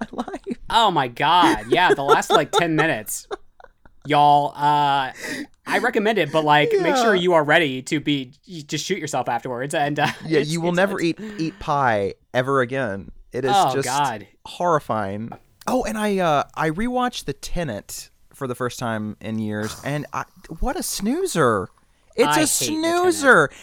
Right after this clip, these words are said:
Speaker 1: And I feel
Speaker 2: I do
Speaker 1: like
Speaker 2: not get what
Speaker 1: it
Speaker 2: people love
Speaker 1: seems
Speaker 2: it.
Speaker 1: like it's right up my alley,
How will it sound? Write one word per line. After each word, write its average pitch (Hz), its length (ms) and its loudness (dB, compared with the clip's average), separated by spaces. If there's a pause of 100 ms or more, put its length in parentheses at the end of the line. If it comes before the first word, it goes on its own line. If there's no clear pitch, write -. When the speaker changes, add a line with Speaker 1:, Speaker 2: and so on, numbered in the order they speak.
(160)
Speaker 1:
And 254 120 2
I 254 100 2
feel 277 220 -4
Speaker 2:
I 311 120 2
do 151 60 -4
Speaker 1:
like 143 140 2
Speaker 2:
not 131 320 2
get 113 200 -8
what 113 120 -4
Speaker 1:
it 208 140 6
Speaker 2:
people 240 80 -4
love 220 60 -4
Speaker 1:
seems 247 220 0
Speaker 2:
it. - 40 -2
Speaker 1:
like 208 180 0
it's 160 180 -4
right 143 320 0
up 185 140 0
my 113 340 -4
alley, 214 680 -2